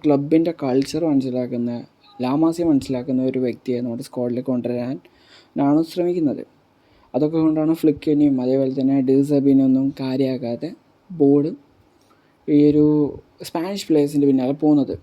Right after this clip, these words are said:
അപ്പോൾ എൻ്റെ ഒരു ഹംബിൾ റിക്വസ്റ്റ് എന്ന് വെച്ച് കഴിഞ്ഞാൽ ഒന്നിക്ക റാഫ മാർക്കസ്, ഗാർസി പിമെൻറ്റ, തിയാഗോ മോട്ട, ഫ്ലിക്ക് അവൈലബിൾ ആണെങ്കിൽ ഫ്ലിക്കിനെ കൊണ്ടുവരാം.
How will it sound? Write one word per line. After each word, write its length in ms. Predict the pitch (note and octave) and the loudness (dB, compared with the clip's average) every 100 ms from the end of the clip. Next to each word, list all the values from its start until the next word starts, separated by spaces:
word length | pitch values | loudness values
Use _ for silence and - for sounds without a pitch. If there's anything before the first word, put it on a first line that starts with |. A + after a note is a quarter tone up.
| - - _ - - - - | -16 -20 _ -20 -20 -20 -8
അപ്പോൾ 160 | - D3+ | 0 2
എൻ്റെ 220 | C#3+ E3+ G#3+ | 2 2 2
ഒരു 100 | A3 F3+ | 2 0
ഹംബിൾ 220 | E3+ F3 F#3 | -2 0 2
റിക്വസ്റ്റ് 320 | F3+ F3+ E3+ | 2 0 -2
എന്ന് 120 | F3 D#3+ | -2 -2
വെച്ച് 140 | D#3 | 0
കഴിഞ്ഞാൽ 340 | D3 C#3+ C#3+ D3 D#3 - - - D3+ | 0 2 0 0 -6 -14 -20 -4 0
ഒന്നിക്ക 480 | E3 G#3 G3+ G3 G3 - - | 0 0 -6 -8 -10 -8 -6
റാഫ 180 | C3 C3+ C3+ | -6 -4 -4
മാർക്കസ്, 420 | B2 B2+ B2 - - _ _ - | -4 -8 -12 -14 -20 _ _ 0
ഗാർസി 360 | D3 C#3+ D3+ C#3 | 0 0 -2 -2
പിമെൻറ്റ, 380 | B2 A#2 A#2+ B2 C3 | -2 -2 -6 -4 -6
തിയാഗോ 360 | C3 B2 B2+ C3 A#2+ | -4 -2 -2 -4 -6
മോട്ട, 200 | G2 A#2+ D3 | -8 -10 -8
ഫ്ലിക്ക് 320 | - E3+ E3+ E3+ | -2 -2 0 -2
അവൈലബിൾ 380 | D3+ C#3+ C#3 C3 | 0 0 -2 -4
ആണെങ്കിൽ 260 | B2+ B2+ C#3 - | -6 -4 -4 -2
ഫ്ലിക്കിനെ 340 | C3+ - C#3+ B2+ | -2 0 -4 -4
കൊണ്ടുവരാം. 360 | A#2 A2 A2+ | -6 -6 -10